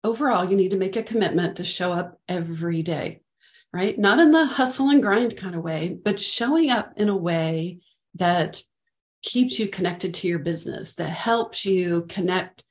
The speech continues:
and cultivate that sense of joy, of passion, of that success mindset, that helps you focus on the growth generating activities, things that are gonna help you move your business forward.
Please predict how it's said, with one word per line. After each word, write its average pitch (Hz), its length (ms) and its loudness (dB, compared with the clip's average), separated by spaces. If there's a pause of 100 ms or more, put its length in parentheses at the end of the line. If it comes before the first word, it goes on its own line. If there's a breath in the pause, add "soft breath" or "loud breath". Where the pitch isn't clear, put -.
(200)
and 175 220 -6
cultivate 175 840 -2
that 185 240 -4
sense 208 280 -2
of 175 140 -6
joy, 196 560 0
of 170 160 -12
passion, 170 680 -4 (220 loud breath)
of 175 140 -4
that 175 180 0
success - 480 -6
mindset, 185 680 0 (500 loud breath)
that 190 180 0
helps 220 500 -2
you 190 340 4
focus 208 540 -2
on 180 200 -4
the 180 100 -2
growth 185 360 0 (200)
generating 190 680 4
activities, 190 720 -4 (440 soft breath)
things 233 340 6
that 202 100 2
are 190 60 4
gonna 185 180 2
help 247 380 -6
you 180 140 2
move 196 420 2
your 240 140 -6
business 175 480 -6
forward. 165 520 -8